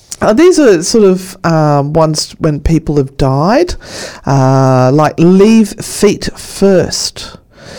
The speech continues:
If the deceased was carried out of the home head first, they might look back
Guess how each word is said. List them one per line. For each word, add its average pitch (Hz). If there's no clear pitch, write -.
If -
the 311
deceased 233
was 208
carried 185
out 208
of 247
the 208
home 175
head 302
first, -
they 175
might 185
look 226
back 175